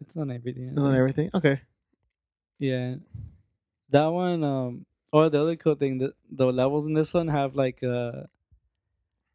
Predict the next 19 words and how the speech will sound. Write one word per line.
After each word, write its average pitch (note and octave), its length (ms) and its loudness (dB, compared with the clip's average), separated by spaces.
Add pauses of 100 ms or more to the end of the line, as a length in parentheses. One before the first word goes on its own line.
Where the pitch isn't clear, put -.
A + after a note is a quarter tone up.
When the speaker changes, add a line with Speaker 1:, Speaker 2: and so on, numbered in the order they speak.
Speaker 1:
I C#3+ 100 6
guess E3+ 200 0
it F#3+ 100 -4
kinda E3+ 260 2
ke-, - 180 -6
it, D3+ 200 0 (120)
it E3 100 2
kinda G#3 240 0
keeps E3 340 -2
the - 240 -2
episodic C#3+ 600 0
type F3 280 2
thing. G#3 300 -4 (220)
Speaker 2:
Mm-hmm. C3+ 200 -14 (120)
Speaker 1:
They're D3 120 8
not F3 180 0
titled C#3+ 340 2
in C3+ 160 0
episodes, F3 600 -2